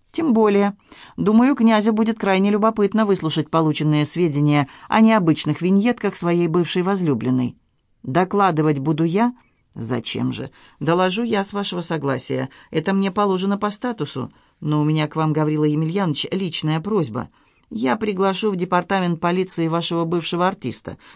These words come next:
господина Изюмова, и с его слов там сделают портрет вашей визитерши. Не возражаете?"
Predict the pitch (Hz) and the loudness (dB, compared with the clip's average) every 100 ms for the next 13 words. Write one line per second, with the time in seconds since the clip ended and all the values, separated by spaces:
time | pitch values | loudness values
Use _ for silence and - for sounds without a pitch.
0 | - 220 226 220 214 220 214 139 123 123 | -2 0 2 2 2 2 2 0 0 -2
1 | 123 - _ - - 285 196 175 151 - | -6 -14 _ -8 -4 0 2 2 2 0
2 | 151 180 185 170 135 143 143 180 185 247 | -2 0 0 0 0 0 2 0 0 -4
3 | 226 196 202 170 147 147 143 143 135 123 | 0 -2 0 -2 -2 0 0 0 -2 -4
4 | - 123 - - - 185 202 202 220 220 | -6 -10 -12 -12 0 2 4 2 0 0
5 | 285 165 - - | -2 -2 -4 -12